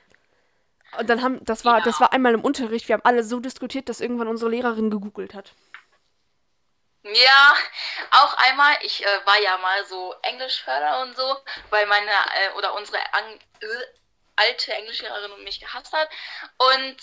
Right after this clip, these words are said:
Speaker 2: ähm, und dann wusste ich nicht, was die Mehrzahl vom Kaktus ist. Auch so auf Englisch. Und dann wusste,
Speaker 1: Jo,
Speaker 2: ähm,
Speaker 1: stimmt.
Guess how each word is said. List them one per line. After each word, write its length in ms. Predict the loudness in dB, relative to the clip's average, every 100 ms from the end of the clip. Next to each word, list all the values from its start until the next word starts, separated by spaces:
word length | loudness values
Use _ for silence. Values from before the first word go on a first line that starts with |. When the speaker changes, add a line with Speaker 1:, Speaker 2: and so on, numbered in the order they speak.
| -16 -6 2
Speaker 2:
ähm, 680 | 4 4 0 -8 -12 -12 -16 -20 -20 _ -20 -20 _ -20 _ -4
und 400 | -2 -2 0 2
dann 460 | 2 0 -14 -16
wusste 420 | -6 -6 -6 -8
ich 300 | -6 -6 -8
nicht, 260 | -8 -12 -12
was 160 | -16 -14
die 120 | -14
Mehrzahl 320 | -12 -12 -14
vom 180 | -14 -12 -8
Kaktus 720 | -8 -8 -12 -16 -18 -18 -12 -8 -8
ist. 340 | -8 -16 -20 _ _ -16 0
Auch 200 | 0 0
so 260 | -4 -6 -4
auf 160 | -6 0
Englisch. 720 | 0 0 -4 -2 -4 -4 -12 _ -20 -20 -20 -20 -20 _ _
Und 140 | 0 6
dann 360 | 6 4 -10
wusste, 380 | -8 -8 -6 -2 2 4 2 0 -6 _ _ _ _ _ _ _ _ 2
Speaker 1:
Jo, 140 | 4
Speaker 2:
ähm, 40 | 6
Speaker 1:
stimmt. 420 | 4 2 0